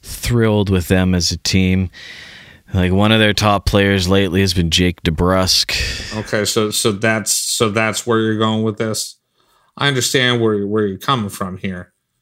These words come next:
Speaker 2: Jake DeBrusk is
Speaker 1: I hate them.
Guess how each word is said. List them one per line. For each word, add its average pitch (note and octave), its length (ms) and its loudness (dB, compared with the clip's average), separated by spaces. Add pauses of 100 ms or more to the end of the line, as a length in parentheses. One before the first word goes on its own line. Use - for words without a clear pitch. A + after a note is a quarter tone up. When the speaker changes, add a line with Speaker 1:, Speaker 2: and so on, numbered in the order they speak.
(260)
Speaker 2:
Jake A2+ 360 -2
DeBrusk G#2 540 -4
is - 440 -10 (480)
Speaker 1:
I F2+ 60 -4
hate E2+ 360 -2
them. D#2 320 -4